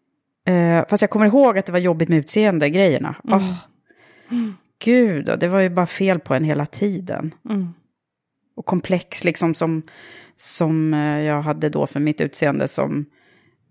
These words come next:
Speaker 1: eh, som jag har förlikat mig med nu.
Speaker 2: Ja.
Speaker 1: Men som jag inte hade gjort då. Det
Speaker 2: Nej.
Speaker 1: minns jag väldigt tydligt.
Speaker 2: Mm. Och det sitter ju kvar, tycker jag ändå,
Speaker 1: Ja.
Speaker 2: som en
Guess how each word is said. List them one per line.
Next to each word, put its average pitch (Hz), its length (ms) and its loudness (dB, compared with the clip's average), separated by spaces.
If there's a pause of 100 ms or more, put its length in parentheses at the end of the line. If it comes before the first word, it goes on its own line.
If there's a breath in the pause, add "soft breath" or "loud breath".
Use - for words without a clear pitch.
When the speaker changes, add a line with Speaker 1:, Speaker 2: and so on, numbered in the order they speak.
(100)
Speaker 1:
eh, - 280 -10
som 165 220 0
jag 147 120 2
har 156 120 0
förlikat 160 480 -4
mig 175 120 0
med 147 180 -2
nu. 165 280 -4 (320)
Speaker 2:
Ja. 226 440 2
Speaker 1:
Men 170 320 2
som 156 220 0
jag 143 140 0
inte 151 440 -2
hade 117 180 -8
gjort 131 200 -12
då. - 140 -10 (180)
Det 214 60 0
Speaker 2:
Nej. 151 100 4
Speaker 1:
minns 139 280 -4
jag 123 80 -2
väldigt 123 240 -4
tydligt. - 520 -12
Speaker 2:
Mm. 226 240 -2 (680)
Och 214 100 -8
det 214 100 -2
sitter - 380 -2
ju 247 140 -2 (520)
kvar, 359 440 2 (260)
tycker 240 200 -2
jag 180 260 4
ändå, 175 160 0
Speaker 1:
Ja. 156 240 4
Speaker 2:
som 196 240 0
en 208 200 -4